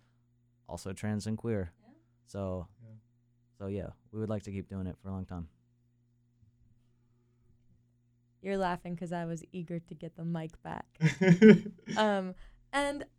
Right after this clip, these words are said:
Speaker 4: also Trans Pizza Party is so cool. It's so cool for so many reasons.
Speaker 3: Mm-hmm.
Speaker 4: One of them is, like, is, like, trans as an umbrella term. Like, we got every, every gender,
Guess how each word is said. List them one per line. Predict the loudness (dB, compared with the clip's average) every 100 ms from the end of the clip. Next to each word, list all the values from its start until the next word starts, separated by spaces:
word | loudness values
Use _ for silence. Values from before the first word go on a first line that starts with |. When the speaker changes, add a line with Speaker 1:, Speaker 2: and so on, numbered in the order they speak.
| 0
Speaker 4:
also | 0 0 -2
Trans | -2 -2 -4
Pizza | -4 -6 -8
Party | -4 -4 -2 -4
is | -4 -6
so | -4 -2 -2
cool. | -6 -6 -4 -4 -6 -8
It's | -8 -6
so | -2 -2 -2
cool | -6 -6
for | -6
so | -4 -4
many | -4 -2 -2
reasons. | -4 -6 -6 -6
Speaker 3:
Mm-hmm. | -6 -8 -8 -6
Speaker 4:
One | -2 0
of | -2 -4
them | -6 -4 -6 -8
is, | -6 -6 -4
like, | -2 -2 -4 -8 -20 _ _ _ _ _ _
is, | -6 -4 -2
like, | -2 -2 -6 _ -18
trans | -6 -2 -2 -2 -6 -8 -6
as | -4 -2
an | -2 -2
umbrella | -4 -6 -4 -2 -2 -4
term. | -8 -14 -14 -14 -14 -12
Like, | -6 -4 -6 -10 _ _
we | -14 -6 -4 -4
got | -6 -4 -4 -6 _ _ -6
every, | -4 -4 -4 -2 -2 -2 -4 _ _ _ _ _ _ _ _ _ _ _ _ _ _ _ -10
every | -6 -4 -4 -6
gender, | -6 -8 -6 -6